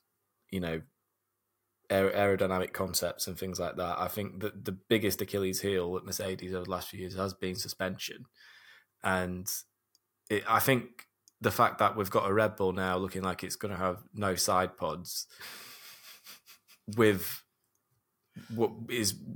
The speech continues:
with the best suspension in the game in Formula One,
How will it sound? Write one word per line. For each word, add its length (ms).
with 200
the 60
best 220
suspension 760
in 200
the 60
game 500
in 140
Formula 360
One, 380